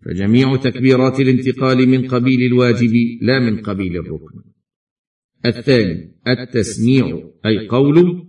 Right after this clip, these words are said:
"سمع الله لمن حمده"، وإنما يكون واجبا في حق الإمام والمنفرد،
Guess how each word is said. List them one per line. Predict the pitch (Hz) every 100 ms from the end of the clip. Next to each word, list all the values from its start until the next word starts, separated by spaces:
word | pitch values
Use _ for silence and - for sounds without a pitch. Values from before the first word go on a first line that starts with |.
| _
"سمع | _ 101 131 104 85
الله | 87 87 131 131 101 101
لمن | 95 90 80
حمده"، | - 160 127 87 85 - _ _ _ -
وإنما | 123 139 139 127
يكون | 123 127 135
واجبا | 127 127 120 120 120
في | 120 120
حق | 123 120 120
الإمام | 113 120 120 110 110
والمنفرد، | 110 110 123 120 82 64